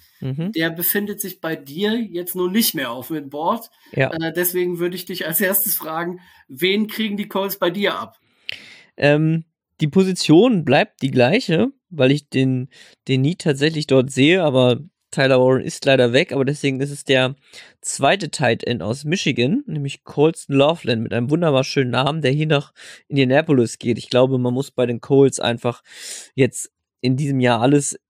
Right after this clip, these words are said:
Speaker 1: dran setzen, dass Anthony Richardson Hilfe bekommt, um einfach zu wissen, ist er es oder ist er es nicht.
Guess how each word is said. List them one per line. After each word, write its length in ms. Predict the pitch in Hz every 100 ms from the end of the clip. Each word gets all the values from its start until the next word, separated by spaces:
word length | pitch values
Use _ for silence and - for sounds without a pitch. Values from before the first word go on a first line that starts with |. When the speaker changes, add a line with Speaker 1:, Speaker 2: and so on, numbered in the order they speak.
| _ -
Speaker 1:
dran 320 | 120 131 135
setzen, 300 | 135 - 135
dass 140 | 127
Anthony 340 | 123 131 135 131
Richardson 540 | 139 - 135 139 131
Hilfe 300 | 143 156 160
bekommt, 520 | 143 135 147 156 165
um 180 | 156 147
einfach 360 | - 127 - -
zu 220 | - 135
wissen, 380 | 147 - 151 - _
ist 320 | 165 - -
er 160 | 165 170
es 200 | 165 -
oder 220 | 147 120
ist 240 | - -
er 160 | 127 117
es 120 | -
nicht. 360 | 139 185 -